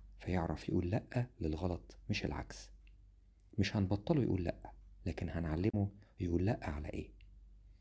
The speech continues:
طب احتياجه في السن ده إيه؟ بيحتاج التشجيع، نشجعه في اختياراته عشان يكون عنده ثقة إن الاختيار بتاعه صح،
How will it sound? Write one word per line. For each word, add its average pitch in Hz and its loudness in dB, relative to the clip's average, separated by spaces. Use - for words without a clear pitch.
طب 95 4
احتياجه 143 4
في 101 -2
السن 92 0
ده 92 0
إيه؟ 92 -4
بيحتاج 123 2
التشجيع، 92 0
نشجعه 92 2
في - -6
اختياراته 92 0
عشان 80 -4
يكون 90 0
عنده 87 0
ثقة 127 -2
إن 87 0
الاختيار 82 -2
بتاعه 82 -4
صح، - -6